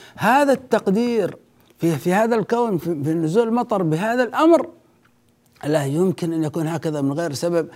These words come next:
أو يوجد لها لذاتها، بل لا بد من وجود خالق عليم حكيم خلق المخلوقات بهذا التقدير المحكم المتقن، وهو الله سبحانه وتعالى.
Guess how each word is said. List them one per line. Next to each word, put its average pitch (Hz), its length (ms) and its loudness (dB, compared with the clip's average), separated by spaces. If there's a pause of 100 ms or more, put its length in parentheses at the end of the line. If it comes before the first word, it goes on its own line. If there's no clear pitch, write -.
(280)
أو 190 140 8
يوجد 180 280 6
لها 175 160 4
لذاتها، 214 640 2 (260)
بل 160 220 2
لا 196 120 2
بد 180 280 0
من 156 180 2
وجود 151 320 2
خالق 208 560 2
عليم 190 640 2
حكيم 220 440 0
خلق 247 360 0
المخلوقات 214 680 0 (300)
بهذا 185 460 4
التقدير 170 600 0
المحكم 175 460 -4
المتقن، 185 480 -4 (260)
وهو 151 220 -2
الله 147 220 -4
سبحانه 135 420 -8
وتعالى. 117 360 -8